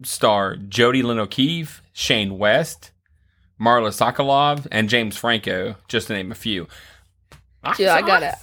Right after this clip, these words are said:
Speaker 1: I
Speaker 2: I gotta
Speaker 1: thought
Speaker 2: tell
Speaker 1: it,
Speaker 2: you.
Speaker 1: having Shane West and James Franco in it would be enough for you to be like, "Coolio."
Speaker 2: I had the biggest crush on Franco when I was little,
Speaker 1: I
Speaker 2: 'cause he
Speaker 1: thought
Speaker 2: was in the one Spider-Man movie.
Speaker 1: Yeah.
Speaker 2: Oh, God. The Green Goblin.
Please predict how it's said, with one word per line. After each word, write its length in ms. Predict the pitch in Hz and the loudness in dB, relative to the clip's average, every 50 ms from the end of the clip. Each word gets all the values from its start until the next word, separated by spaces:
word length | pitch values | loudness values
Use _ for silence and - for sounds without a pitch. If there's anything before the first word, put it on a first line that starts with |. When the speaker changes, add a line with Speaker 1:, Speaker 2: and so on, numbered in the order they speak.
| - | 0
Speaker 1:
I 160 | - 208 269 | 2 2 4
Speaker 2:
I 40 | 370 | 4
gotta 80 | 277 196 | 4 4
Speaker 1:
thought 260 | - 202 180 170 170 | 4 6 6 4 4
Speaker 2:
tell 100 | - - | 2 0
Speaker 1:
it, 80 | 143 - | 0 0
Speaker 2:
you. 60 | - | 2
Speaker 1:
having 340 | 151 156 156 151 151 143 135 | 2 2 2 2 2 0 0
Shane 340 | 131 - - 147 147 147 139 | 0 2 2 2 2 2 2
West 220 | 139 135 135 - | 2 2 2 0
and 100 | 143 127 | -2 0
James 280 | 123 127 123 117 117 - | 0 0 0 0 -4 -2
Franco 360 | - 135 143 160 156 - 117 | 0 0 0 2 0 -2 -2
in 80 | 107 110 | -2 -2
it 100 | 104 95 | -2 0
would 160 | 113 113 110 113 | -2 -2 -2 0
be 100 | 120 107 | -2 -2
enough 360 | 104 104 110 127 147 - - | 0 2 2 2 2 2 0
for 60 | - | -2
you 120 | 117 110 107 | -2 0 -2
to 80 | 107 | -4
be 140 | 101 107 110 | -4 -4 -2
like, 340 | 107 95 92 95 107 104 _ _ _ _ _ _ _ _ _ _ _ _ _ _ _ _ _ _ _ _ | -2 0 -2 -2 -4 -8 _ _ _ _ _ _ _ _ _ _ _ _ _ _ _ _ _ _ _ _
"Coolio." 380 | - - 147 135 131 147 185 185 | -2 0 2 2 2 2 0 0
Speaker 2:
I 180 | 196 202 214 | 0 0 0
had 380 | 220 226 185 180 175 160 175 - | 2 4 4 4 2 2 -2 -6
the 160 | - 180 175 | -8 -8 -8
biggest 420 | 165 - 170 165 160 165 160 - - | -4 -2 -2 -2 0 -2 -4 -4 -6
crush 300 | - - 165 170 - - | -4 -4 -4 -4 -4 -8
on 140 | 151 160 | -10 -12
Franco 420 | - - 170 160 160 - 165 165 165 | -8 -8 -8 -8 -6 -8 -8 -8 -8
when 100 | 165 160 | -8 -8
I 80 | 160 | -6
was 180 | 160 165 170 170 | -6 -6 -6 -4
little, 380 | 165 170 165 170 175 180 190 _ _ _ _ _ _ - | -4 -2 -2 -2 -2 -2 -6 _ _ _ _ _ _ -2
Speaker 1:
I 40 | |
Speaker 2:
'cause 120 | 226 190 180 | 0 2 4
he 60 | 165 | 6
Speaker 1:
thought 40 | 196 | 6
Speaker 2:
was 140 | 202 190 175 | 4 4 4
in 80 | 180 180 | 2 2
the 80 | 170 | 2
one 220 | 165 170 170 175 180 | 2 2 -2 -2 -2
Spider-Man 500 | - - 156 165 175 180 180 185 185 190 | -2 -4 -2 -2 -2 -2 -2 -2 -2 -2
movie. 360 | 190 196 202 202 208 214 226 | -2 -4 -2 -2 -4 -4 0
Speaker 1:
Yeah. 400 | - 113 135 208 277 202 135 120 - - | 2 2 4 4 2 0 -2 -4 -6 -2
Speaker 2:
Oh, 300 | 180 185 175 170 156 160 | 0 2 2 2 2 0
God. 420 | 170 170 170 170 170 165 165 170 - - - - - _ _ _ _ _ _ - - - - - - - _ _ - | 0 2 2 2 2 0 -2 -4 -10 -20 -20 -20 -20 _ _ _ _ _ _ -20 -20 -20 -20 -20 -20 -20 _ _ -20
The 40 | - | -8
Green 220 | - 180 185 190 | -4 0 0 2
Goblin. 460 | 185 190 175 175 170 170 170 165 185 | 2 2 2 2 2 0 -2 -4 -4